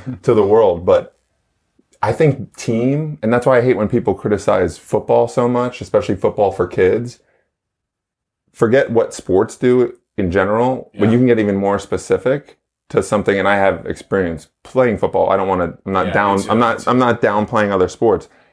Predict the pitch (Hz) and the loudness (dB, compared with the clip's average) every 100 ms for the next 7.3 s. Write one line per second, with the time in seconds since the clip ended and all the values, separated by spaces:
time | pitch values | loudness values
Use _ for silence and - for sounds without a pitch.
0 | _ _ _ _ _ _ _ _ _ 104 | _ _ _ _ _ _ _ _ _ -2
1 | 110 117 95 113 - 131 131 - 120 110 | 2 4 4 2 -2 -6 -6 -6 -4 2
2 | 113 120 127 123 _ _ _ 95 107 131 | 2 4 0 -6 _ _ _ -2 0 2
3 | 117 90 87 98 123 147 139 101 85 87 | 2 2 0 -2 -2 -4 -2 -2 0 2
4 | 104 123 131 131 120 127 123 123 127 127 | 2 2 2 2 0 0 2 2 2 0
5 | 123 104 - 143 151 135 139 117 101 107 | 0 0 0 0 2 2 2 2 0 2
6 | 120 104 90 127 127 131 135 113 - 110 | 4 2 -2 -2 -2 -2 -8 -8 -2 2
7 | 117 120 120 | 4 2 0